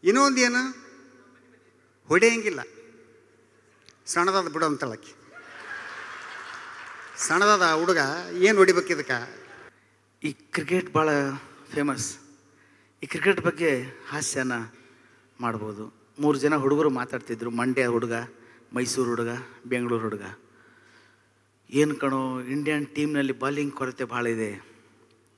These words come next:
Speaker 2: ಹೆಂಗೆ ಹೇಳ್ತೀಯ? ಒಳ್ಳೊಳ್ಳೆಯವ್ರಿಗೆ ಅವಕಾಶ ಇಲ್ಲ. ಮೈಸೂರಲ್ಲೊಬ್ಬನ ಬಾಲರ್ ಇದ್ದಾನೆ, ಭಾರಿ ಚೆನ್ನಾಗಿ ಬಾಲಿಂಗ್ ಮಾಡ್ತಾನೆ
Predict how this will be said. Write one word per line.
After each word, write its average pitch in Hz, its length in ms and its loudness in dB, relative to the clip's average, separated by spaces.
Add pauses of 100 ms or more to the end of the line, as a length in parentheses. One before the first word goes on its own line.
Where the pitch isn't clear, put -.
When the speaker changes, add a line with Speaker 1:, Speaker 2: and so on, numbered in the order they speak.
(240)
Speaker 2:
ಹೆಂಗೆ 151 280 2
ಹೇಳ್ತೀಯ? 127 320 -4 (1300)
ಒಳ್ಳೊಳ್ಳೆಯವ್ರಿಗೆ 196 540 4
ಅವಕಾಶ 170 420 -4
ಇಲ್ಲ. 139 280 -2 (1300)
ಮೈಸೂರಲ್ಲೊಬ್ಬನ 180 720 -2
ಬಾಲರ್ 147 280 0
ಇದ್ದಾನೆ, 139 280 -2
ಭಾರಿ 127 260 -4
ಚೆನ್ನಾಗಿ 165 280 -8
ಬಾಲಿಂಗ್ 127 280 -6
ಮಾಡ್ತಾನೆ 92 560 -12